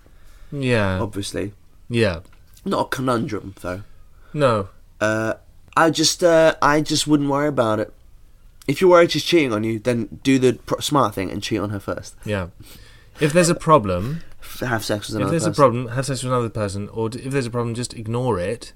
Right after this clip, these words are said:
Speaker 2: Yeah.
Speaker 1: And it will go away.
Speaker 2: Yeah, that's life.
Speaker 1: Yeah.
Speaker 2: That's life.
Speaker 1: If you notice there's a problem and something badly wrong,
Speaker 2: Yeah.
Speaker 1: if you just back away from it,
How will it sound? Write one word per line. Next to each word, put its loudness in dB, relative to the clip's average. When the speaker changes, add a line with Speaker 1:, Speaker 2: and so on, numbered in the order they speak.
Speaker 2:
Yeah. -6
Speaker 1:
And -2
it -2
will -4
go 0
away. 0
Speaker 2:
Yeah, -4
that's 2
life. 2
Speaker 1:
Yeah. 2
Speaker 2:
That's 4
life. 4
Speaker 1:
If 0
you 4
notice 6
there's 2
a 2
problem 2
and -4
something 2
badly 2
wrong, 0
Speaker 2:
Yeah. 0
Speaker 1:
if 2
you 6
just 0
back 2
away 6
from -2
it, -2